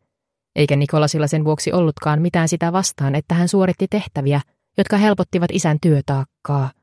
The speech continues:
Hyvällä säällä vain kahden tunnin matkan päässä Lontoosta sijaitseva Richmond oli Thamesjoen yläjuoksun varrella, ja alueen seurakuntaa hallinnoiva kirkkoneuvosto koostui luotettavista,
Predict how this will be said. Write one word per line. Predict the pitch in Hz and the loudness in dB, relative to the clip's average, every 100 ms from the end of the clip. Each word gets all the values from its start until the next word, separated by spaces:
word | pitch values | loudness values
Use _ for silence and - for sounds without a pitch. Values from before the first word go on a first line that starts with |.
| _ _ _ _ _ _ _ _ - | _ _ _ _ _ _ _ _ -2
Hyvällä | 147 143 139 | 0 2 2
säällä | 139 151 143 | 0 0 2
vain | 147 147 | 0 0
kahden | 165 170 147 | 2 2 0
tunnin | 143 147 151 | 0 0 0
matkan | 156 165 143 | 0 -2 0
päässä | 147 143 143 | 0 0 0
Lontoosta | 170 175 143 151 | 0 2 0 -2
sijaitseva | 143 151 139 151 151 | -2 -2 -2 -2 0
Richmond | 190 - 151 143 | -2 -2 -4 -2
oli | 165 165 | -2 0
Thamesjoen | 233 190 156 165 160 - | 2 2 2 0 0 2
yläjuoksun | 202 156 139 - 175 | 2 2 0 -2 0
varrella, | 190 147 139 139 135 _ _ _ _ _ _ | 0 0 -2 -2 -6 _ _ _ _ _ _
ja | 180 180 | 2 4
alueen | 220 220 214 | 6 6 4
seurakuntaa | 226 185 156 160 160 160 | 2 2 2 0 0 2
hallinnoiva | 165 156 156 165 | 2 2 2 0
kirkkoneuvosto | 160 226 - 143 151 143 143 151 | 2 0 0 0 2 2 0 -2
koostui | 143 147 - 151 | 0 -2 0 0
luotettavista, | 156 165 156 - 160 151 - | 2 2 -2 -4 -2 -2 -2